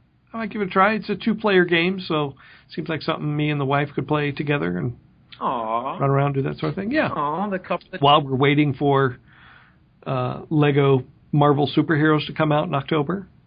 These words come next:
Speaker 1: we're, we're in need of another game to play together until then.
Speaker 2: How do you find the time?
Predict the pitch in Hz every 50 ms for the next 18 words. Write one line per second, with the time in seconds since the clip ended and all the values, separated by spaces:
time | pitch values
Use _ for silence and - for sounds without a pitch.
0 | _ - 135 139 131 - - _ _ _ _ - 135 131 139 - - 139 135 135
1 | 135 139 135 139 135 139 135 135 135 135 127 135 135 135 139 135 131 - - 143
2 | 139 135 135 143 139 139 143 143 - - 156 139 - 143 139 139 143 160 180 -
3 | - - - - - - - - - 110 101 - - - 143 160 160 143 139 135
4 | 135 - 147 117 120 123 127 123 123 - 98 85 80 78